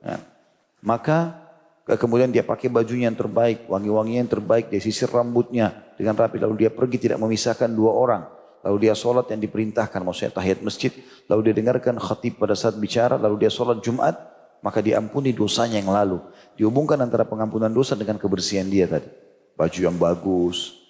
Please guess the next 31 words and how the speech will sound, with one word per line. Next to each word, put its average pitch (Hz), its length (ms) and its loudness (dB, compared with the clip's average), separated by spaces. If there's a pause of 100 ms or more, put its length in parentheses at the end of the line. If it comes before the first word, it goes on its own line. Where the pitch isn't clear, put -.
(160)
wangi-wangian, 87 960 0
sisir 95 320 -2
rambut 92 320 -2
yang 85 160 -4
rapi, - 400 -2
ini - 80 -8
luar 170 240 0
biasa. - 480 -2 (880)
Ada - 160 0
pernah 135 240 -2
sahabat 117 400 -4
masuk 107 320 -6
masjid, - 240 -8 (220)
rambutnya 101 420 -6
berantakan. 98 640 -2 (960)
Nabi 110 160 -2
sallallahu - 0 -
alaihi 139 80 4
wasallam 147 320 0
lihat, 131 160 2
Nabi 110 220 0
bilang, 92 260 0
"Sampaikan 117 480 -4
orang 90 240 -2
itu." - 140 -12 (400)
Suruh 143 320 0
sisir 151 400 2
rambutnya 127 320 0
dulu 123 240 0
dengan 113 180 2
rapi, 117 460 -2